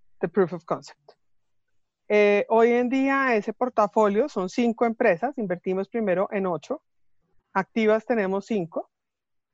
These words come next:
invertimos en educación, salud, servicios financieros,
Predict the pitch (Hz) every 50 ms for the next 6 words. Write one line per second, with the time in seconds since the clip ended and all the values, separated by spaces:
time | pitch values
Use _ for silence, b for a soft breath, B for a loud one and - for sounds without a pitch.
0 | _ - 202 196 202 190 175 - 196 196 196 185 214 220 220 208 214 - 196 180
1 | - - 220 214 226 262 277 269 _ - - 190 175 175 190 220 254 285 277 _
2 | - - 202 180 190 190 - - 196 - - 226 226 220 190 175 - - 226 220
3 | 220 226 269 320 - - - _